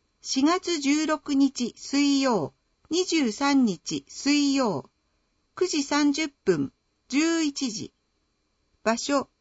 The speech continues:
一色小新館。費用、無料。問い合わせ、零九零四八四七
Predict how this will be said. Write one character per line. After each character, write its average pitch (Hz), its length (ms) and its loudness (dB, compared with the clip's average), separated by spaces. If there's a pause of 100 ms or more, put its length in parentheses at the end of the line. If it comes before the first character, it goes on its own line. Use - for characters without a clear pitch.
(320)
一 247 140 2
色 339 400 -4
小 294 380 -2
新 262 320 2
館。 233 400 -4 (720)
費 349 180 2
用、 196 340 0 (140)
無 220 160 0
料。 233 420 0 (640)
問 320 240 -2
い 320 80 0
合 311 80 2
わ 302 160 -4
せ、 - 320 -4 (380)
零 359 260 2
九 311 380 2
零 190 320 0 (360)
四 330 260 0
八 370 340 -4
四 240 300 6
七 196 340 -2